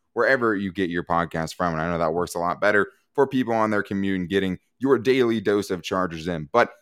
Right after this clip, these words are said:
thank you guys for making us your first listen. We very much appreciate that, especially with a lot of great content. And if you need a second listen, if you like other sports, there's gonna be a Locked On show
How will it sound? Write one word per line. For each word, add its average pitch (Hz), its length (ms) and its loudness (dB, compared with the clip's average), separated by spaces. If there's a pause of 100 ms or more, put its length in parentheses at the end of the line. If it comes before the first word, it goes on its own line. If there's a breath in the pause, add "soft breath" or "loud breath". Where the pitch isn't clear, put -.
thank 156 200 -4
you 120 60 -16
guys 120 200 -2
for 110 60 -10
making 107 300 -4
us 90 140 -6
your 95 180 0
first 92 300 -6
listen. 87 320 -6 (260)
We 127 120 0
very 117 240 2
much 101 240 -2
appreciate 95 560 -4
that, 87 120 -4
especially 92 340 -6
with 82 80 -8
a - 20 -2
lot 87 160 -4
of 82 80 -10
great 90 160 -4
content. 92 300 -4
And 101 100 -4
if 92 80 -8
you 113 160 -6
need 131 80 -2
a 123 40 0
second 127 420 -2
listen, 117 280 -2
if - 380 -12
you 104 80 0
like 107 180 2
other 107 240 2
sports, 101 340 -2
there's 85 120 -8
gonna 95 160 -6
be 87 80 -2
a 85 80 0
Locked 85 320 -4
On 87 180 -4
show 85 300 -4